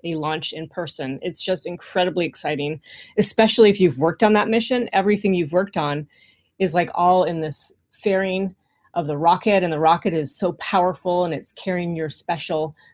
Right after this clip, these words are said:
mission up to outer <laughs> space, and so it's all, uh, really, really exciting. Well, tess has been orbiting Earth now for two and a half years, and it's actually completed its prime mission.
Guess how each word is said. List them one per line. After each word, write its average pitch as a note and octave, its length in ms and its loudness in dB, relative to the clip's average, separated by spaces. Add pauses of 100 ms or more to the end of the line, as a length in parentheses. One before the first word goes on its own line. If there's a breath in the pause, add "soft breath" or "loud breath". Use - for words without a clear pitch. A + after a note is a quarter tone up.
(120)
mission F3+ 320 2
up E3 140 2
to E3+ 100 -4
outer D#3 260 2
<laughs> - 120 -8
space, F3+ 420 2
and E3 180 -2
so E3 160 0
it's D3+ 160 0
all, D#3+ 340 4
uh, D3+ 260 4
really, D3+ 280 -2
really C#3+ 380 -4 (220)
exciting. D3+ 540 -4 (480 loud breath)
Well, G3+ 200 6
tess C#4 400 0
has A3 160 4
been F#3 180 2
orbiting F#3+ 640 2 (260)
Earth G#3 240 -2
now D#3 260 0
for D3+ 520 -4 (800)
two - 160 4
and G3 80 8
a - 20 6
half F3 240 0
years, C#3+ 400 0
and F#3 100 -4
it's F3+ 160 0
actually G#3+ 360 0
completed F#3+ 480 -2
its - 160 -4
prime E3+ 340 -2
mission. C#3+ 420 -6